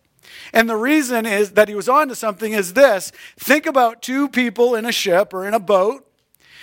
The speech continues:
They're in close proximity to one another. They can't get away.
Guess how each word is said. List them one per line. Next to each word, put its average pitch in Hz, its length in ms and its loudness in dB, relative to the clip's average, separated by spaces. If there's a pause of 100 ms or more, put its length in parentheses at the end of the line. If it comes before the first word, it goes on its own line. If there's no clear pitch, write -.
(140)
They're 220 320 2
in 214 240 -6
close 190 400 -2
proximity 277 800 -2
to 269 80 0
one 254 180 2
another. 247 480 -2 (220)
They 143 140 -4
can't 147 340 -8
get 196 140 -4
away. 170 360 -6